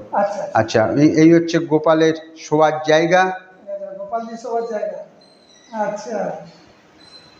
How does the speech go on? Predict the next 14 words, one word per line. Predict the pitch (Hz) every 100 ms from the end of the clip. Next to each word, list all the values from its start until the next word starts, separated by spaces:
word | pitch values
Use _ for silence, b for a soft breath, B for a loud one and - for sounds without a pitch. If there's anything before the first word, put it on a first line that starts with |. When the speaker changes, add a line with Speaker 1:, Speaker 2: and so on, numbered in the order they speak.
| -
Speaker 1:
তো |
বন্ধুরা | 208 240 254 254
দেখতেই | 247 285 269
পাচ্ছেন | 262 269 269
এখানে | 262 254 262 269 269 - - 214
দেবাদিদেব | 214 240 247 254 254
মহাদেব, | 247 214 233 254 254 254 - - -
পাশে, | 220 220 277 254 254 254 254 - - - - - _ -
পাশে | 233 220 269
আছে | 254 277
নন্দী | 233 233 240 254
মহারাজ, | 240 240 247 247 247 247 - - - - - _ - 208
দেখতেই | 208 269 262
পাচ্ছেন, | 240 - 254